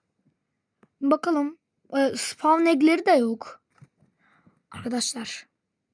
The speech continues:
Bu çok gizemli. Ya bu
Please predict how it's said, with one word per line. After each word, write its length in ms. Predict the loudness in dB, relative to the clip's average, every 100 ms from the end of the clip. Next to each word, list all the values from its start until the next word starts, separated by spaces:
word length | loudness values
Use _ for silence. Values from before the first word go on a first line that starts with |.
| _ _ _ _ _ _ -14
Bu 40 |
çok 320 | -8 -8 -8
gizemli. 680 | -8 -4 -4 -4 -4 -6 -8 -14 -20 _ _ _ _ _ _ _ _ _ _ _ _ _ _ -20 -20 _ _ _ _ _ _ _ _ -20 _ _ _ _ _ _ _ _ _ _ _ -20 -18 -2
Ya 220 | 0
bu 40 | 0